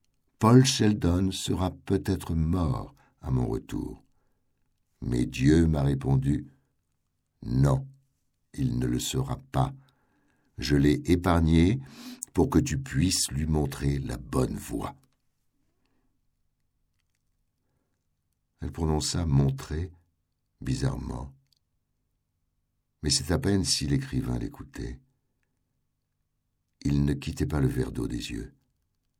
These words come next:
Elle le laissa prendre encore trois gorgées. Il avala goulûment comme boit un cheval, rota,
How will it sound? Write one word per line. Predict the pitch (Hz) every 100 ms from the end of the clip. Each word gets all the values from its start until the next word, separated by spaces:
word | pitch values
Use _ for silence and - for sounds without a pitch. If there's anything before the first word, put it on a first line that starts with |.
| _ _ _ _ - - -
Elle | 117
le | 127
laissa | - 135 67
prendre | - 67 73 71 64
encore | 67 - 69 65
trois | - - 73
gorgées. | 67 60 - 62 65 - _ _ _ _ _ _ _ _ _ _ _ -
Il | 73
avala | 78 73 78
goulûment | 78 85 80 78 80 87 -
comme | 71 67
boit | 65 73
un | 69
cheval, | 67 69 58 64 65 -
rota, | - 71 - 139 135